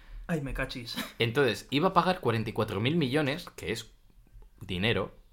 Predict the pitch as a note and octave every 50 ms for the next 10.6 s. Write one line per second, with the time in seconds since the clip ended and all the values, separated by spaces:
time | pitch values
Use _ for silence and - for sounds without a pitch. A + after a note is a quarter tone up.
0 | - - F#2+ F2+ - - B2 A#2 C#3 B2 A#2+ A2 G#2 B2+ D3+ E3+ B2+ B2+ B2 B2
1 | A#2+ - - A2 G#2+ A2 G#2+ A2+ A2 - A2+ G2+ F2+ A#2+ A#2+ C#3 D3 D#3+ F#3 G3+
2 | - - - - - - - - D#3+ C#3+ C#3+ D3+ E3+ F#3 G3+ G#3+ B3 A#3 A3 F3+
3 | D3 C3+ B2 B2 A#2+ A2+ A2 D#3+ A#3+ - - - - - - - - - - -
4 | - - - - G#2 A2 B2+ C#3 C3 - G#2+ G#2+ A2 A2 A2 A2 - - - E3
5 | G3 A3+ B3 A3 A#2+ A2 A#2 B2 C3 D3 E3 E3 E3 C#3+ C#3+ D#3 D3 D3+ D#3 D#3
6 | A2 F2 - - E2+ - - - - - - C3+ C3 B2 - - - - A#2+ A#2+
7 | - - - - - - - F3+ F#3+ G3 F3 - - - A#2+ B2+ B2+ B2 A#2+ A#2
8 | A2 - - A2+ G#2+ C#3+ D3 D3 - - A#2+ A#2 A#2 - - A#2+ A#2 D#3 F3+ E3+
9 | C3+ G#2+ F#2 E2+ E2+ F2 F#2 F2 E2+ D2+ - - - - - - - - - -
10 | - A#2 A#2 A#2 A#2 A#2 A2+ A2 G#2+ G#2+ G#2+ G#2